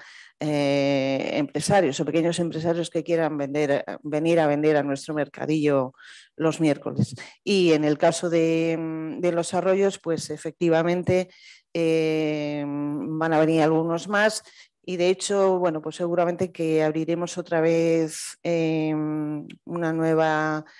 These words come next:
eh, oportunidad de que se presenten nuevos puestos, sobre todo para Los Arroyos, para darle más vida a los domingos. Así que muchas gracias a todos.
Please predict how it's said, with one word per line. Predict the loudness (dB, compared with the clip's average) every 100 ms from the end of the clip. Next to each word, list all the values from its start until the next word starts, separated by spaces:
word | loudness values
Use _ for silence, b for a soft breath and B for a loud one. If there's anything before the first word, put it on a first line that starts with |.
| B B B
eh, | -6 0 2 2 0 0 0 -2 -2 -4 -6 -6 -8 -10 _ -14 -12 -14 -14 0
oportunidad | 2 6 6 8 8 10 8 6
de | 4
que | 4
se | 4 4
presenten | 0 0 0 0 0
nuevos | 0 -2
puestos, | -2 -4 -4
sobre | -6 -2 0
todo | 2 4 4
para | 4 2 0
Los | -2 -6
Arroyos, | -4 -2 -2 -4
para | 0 0 2 0
darle | 0 0 -2 -4 B B B _
más | -2 2
vida | 4 4
a |
los | 2 0
domingos. | -2 0 -2 -4
Así | 0
que | 2 2 -2 B B -6
muchas | 0 0
gracias | 0 -2 -2 -2 -4 -8 -14 -10
a |
todos. | -8 -6 -8 -10